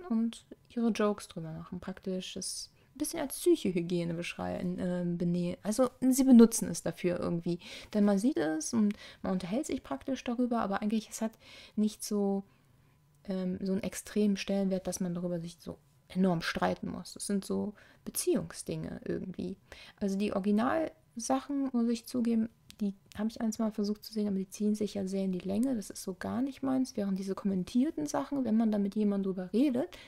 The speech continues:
interessant sein können. Es kommt allerdings auch auf die Formate an, denn es gibt Formate, ähm,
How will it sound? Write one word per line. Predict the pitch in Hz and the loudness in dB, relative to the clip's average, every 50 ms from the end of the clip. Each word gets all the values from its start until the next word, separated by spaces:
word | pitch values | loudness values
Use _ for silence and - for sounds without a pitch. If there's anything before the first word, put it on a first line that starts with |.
| - - - - - - _ _ _ - | -20 -20 -20 -20 -20 -20 _ _ _ -2
interessant | - 233 - - 262 - 202 170 165 | -2 -2 -2 -2 -4 -4 -4 -4 -6
sein | - - 165 156 - | -8 -8 -10 -10 -10
können. | - - 196 190 - _ _ _ _ _ _ _ _ _ _ _ _ _ _ | -12 -14 -14 -14 -16 _ _ _ _ _ _ _ _ _ _ _ _ _ _
Es | - - | -8 -2
kommt | - 233 233 220 | 2 4 4 4
allerdings | 226 220 214 202 208 202 - - | 4 2 2 2 0 0 -2 -4
auch | 202 - | -8 -6
auf | 202 190 - - | -6 -6 -6 -4
die | 208 202 | -6 -4
Formate | - 196 185 185 202 247 262 - - | -2 -2 0 0 0 -2 -4 -4 -2
an, | 214 202 | -2 -2
denn | 190 180 | -2 -2
es | 175 - - | -4 -6 -6
gibt | 196 - - - - - _ _ _ _ | -8 -8 -10 -12 -20 -20 _ _ _ _
Formate, | - - - 190 185 190 196 220 220 - 220 220 220 - - | -12 -6 -4 -2 0 0 0 0 0 0 0 0 -2 -2 -4
ähm, | 190 185 190 185 | -4 -2 -2 -4